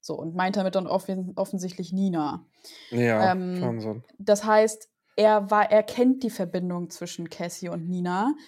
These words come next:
Speaker 1: Er war
Speaker 2: Mhm.
Speaker 1: auf dieser Party, er war auf diesem Video, er hat das
Speaker 2: Mhm.
Speaker 1: gesehen. Und i-, ja, also, weiß ich nicht. <laughs> Ich find, ich find das irgendwie total strange. Er hat dieses ganze Wissen, wir finden das erst später
Speaker 2: Ja.
Speaker 1: raus als Zuschauende.
Speaker 2: Mhm.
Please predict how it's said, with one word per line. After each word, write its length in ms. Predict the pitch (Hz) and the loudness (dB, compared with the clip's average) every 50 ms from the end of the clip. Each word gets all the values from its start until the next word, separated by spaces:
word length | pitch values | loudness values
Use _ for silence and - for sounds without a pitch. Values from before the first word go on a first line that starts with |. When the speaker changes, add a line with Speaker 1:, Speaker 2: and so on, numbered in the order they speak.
| - - _ _ _ - | -20 -20 _ _ _ -2
Speaker 1:
Er 180 | 190 185 180 | 0 0 4
war 120 | 190 214 262 | 6 6 6
Speaker 2:
Mhm. 60 | 254 | 6
Speaker 1:
auf 100 | 240 247 | 6 4
dieser 200 | 226 202 196 185 | 0 0 0 0
Party, 420 | 190 - 180 170 175 - - 175 | 0 -2 -4 -4 -4 -4 -6 -4
er 160 | - 175 160 | -4 -4 -2
war 200 | 175 185 220 254 | 0 2 4 4
auf 100 | 254 247 | 4 2
diesem 280 | - 220 196 190 185 180 | 0 -4 -4 -4 -4 -4
Video, 480 | 208 220 202 185 170 170 170 175 196 202 | -4 -4 -2 -2 -4 -2 0 0 2 2
er 220 | - 180 175 165 | 0 -2 -2 -2
hat 140 | 214 247 - | 0 0 0
das 100 | 175 - | 0 0
Speaker 2:
Mhm. 60 | 226 | 0
Speaker 1:
gesehen. 580 | 233 226 202 202 220 214 190 196 196 220 247 - - - - _ _ _ _ _ _ _ _ _ _ _ _ _ | 0 0 0 0 0 0 0 0 -2 -2 -4 -6 -12 -20 -20 _ _ _ _ _ _ _ _ _ _ _ _ _
Und 600 | - 202 208 208 208 208 202 202 202 - - - _ _ _ _ _ _ _ _ _ _ _ _ _ _ _ _ _ _ _ _ - | 4 6 6 6 4 2 0 -2 -2 -6 -8 -12 _ _ _ _ _ _ _ _ _ _ _ _ _ _ _ _ _ _ _ _ -20
i-, 120 | 80 - - - | -20 -20 -14 -12
ja, 360 | - 170 185 165 175 185 - - | -10 -8 -6 -6 -8 -8 -8 -8
also, 480 | 185 180 160 165 185 180 - - - _ _ _ _ _ _ _ _ | -8 -8 -8 -6 -8 -8 -8 -10 -14 _ _ _ _ _ _ _ _
weiß 300 | - 170 185 170 170 156 | -12 -10 -10 -10 -10 -10
ich 160 | 165 151 - - | -12 -12 -10 -6
nicht. 220 | - 220 214 214 | -4 -4 -2 -2
<laughs> 80 | 247 - | -2 -2
Ich 80 | 233 - | -4 -4
find, 360 | - - 254 220 - - - | -2 0 0 0 0 -2 -4
ich 100 | 202 202 | -4 -4
find 240 | - - 220 208 202 | -4 -4 -4 -4 -4
das 160 | 202 202 - | -4 -6 -4
irgendwie 300 | - 190 202 196 - 208 | -4 -4 -4 -4 -6 -8
total 760 | 202 - 202 196 - - 202 185 185 185 180 180 185 180 180 - | -8 -8 -10 -10 -8 -4 0 2 4 4 4 2 0 -2 -6 -8
strange. 460 | - - - - 180 170 170 175 165 - | -12 -14 -6 -2 -2 -2 -2 -2 -4 -6
Er 180 | - 180 175 | -6 -4 -4
hat 180 | 185 202 202 - | -4 -4 -4 -4
dieses 260 | 247 226 240 226 - | -6 -4 -6 -6 -4
ganze 380 | - 233 233 226 233 226 208 208 | -4 -2 -2 -2 -4 -6 -4 -4
Wissen, 340 | 226 226 226 247 226 208 185 | -4 -4 -2 -4 -4 -2 -2
wir 160 | 202 208 208 | -2 -2 -2
finden 220 | - 220 214 202 | -2 -4 -4 -2
das 180 | 196 196 202 202 | -2 -4 -4 -4
erst 220 | - 190 185 - | -4 -6 -6 -6
später 360 | - - 196 202 208 - 233 226 | -8 -4 -4 -4 -2 -2 -4 -2
Speaker 2:
Ja. 100 | 220 226 | 0 0
Speaker 1:
raus 200 | 226 233 226 - | 0 0 -2 -4
als 240 | 214 214 214 - - | -6 -8 -8 -8 -10
Zuschauende. 640 | - 233 226 - 226 226 226 226 226 226 226 233 | -8 -8 -6 -4 -2 -2 0 0 0 0 0 -2
Speaker 2:
Mhm. 60 | 233 | -4